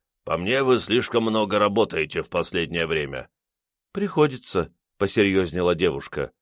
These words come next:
«Я теперь жена главы дома и должна быть его верной опорой.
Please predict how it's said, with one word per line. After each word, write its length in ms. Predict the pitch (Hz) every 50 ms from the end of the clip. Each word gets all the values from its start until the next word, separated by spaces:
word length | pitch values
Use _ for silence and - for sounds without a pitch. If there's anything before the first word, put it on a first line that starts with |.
| _ _ _ _ _ _ _
«Я 180 | _ 160 160 165
теперь 300 | 160 - 147 - 170 147
жена 320 | 123 113 143 147 151 147
главы 320 | 120 123 135 135 123 131 127
дома 420 | 107 135 151 143 127 120 110 - - _ _ _ _ _
и 100 | - 160
должна 420 | 147 180 170 156 123 123 151 165
быть 200 | 160 180 175 175
его 200 | 139 135 123 131 120
верной 400 | 107 117 131 131 131 127 117 104
опорой. 560 | 92 - - 95 95 92 92 95 95 -